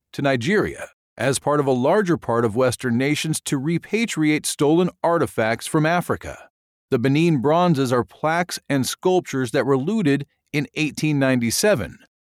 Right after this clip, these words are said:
from the ancient kingdom of Benin, which is now southern Nigeria, and not the modern nation state of Benin, by British military personnel. Earlier this year, Germany signed an agreement with Nigeria to release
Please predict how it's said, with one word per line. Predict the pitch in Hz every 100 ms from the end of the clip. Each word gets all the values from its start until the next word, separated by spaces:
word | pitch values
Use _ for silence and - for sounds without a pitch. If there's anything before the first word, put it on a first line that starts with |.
| -
from | 160
the | 160 -
ancient | 143 123 120 98
kingdom | - 202 139 117
of | 113 95
Benin, | 123 165 165 73 - _ _ -
which | 113
is | 110
now | 123 127 127
southern | - 135 131 123
Nigeria, | 120 117 107 170 107 65 - - _ -
and | 117 113
not | 120 160 -
the |
modern | 180 143 139 139 123
nation | 139 175 - 90
state | - 101 95
of | 87
Benin, | 107 110 90 62 - - -
by | 143 139
British | 143 165 156 131
military | 135 131 127 120 131
personnel. | 127 110 120 143 123 - - _ _ _ _ _ -
Earlier | 185 240 214 151
this | 123 -
year, | 143 185 139 117 _ _ -
Germany | 175 220 254
signed | - 156 156 156
an |
agreement | 127 107 147 151 113
with | 120 107
Nigeria | 127 107 123 131 143
to | -
release | 143 143 165 220 -